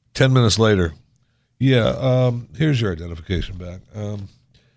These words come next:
yeah, we, uh, your passes were denied. But we're here. We're, uh,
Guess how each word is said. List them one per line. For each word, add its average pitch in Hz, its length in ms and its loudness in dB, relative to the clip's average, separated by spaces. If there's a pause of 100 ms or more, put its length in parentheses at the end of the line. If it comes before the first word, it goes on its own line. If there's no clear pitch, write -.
(320)
yeah, 127 240 6
we, 147 360 4
uh, 67 200 -2 (1600)
your 123 240 4
passes 69 400 2
were 76 120 -4
denied. 62 480 -14 (1600)
But 117 140 -4
we're 107 180 -8
here. 107 560 -14 (340)
We're, 107 300 -8
uh, 110 40 -6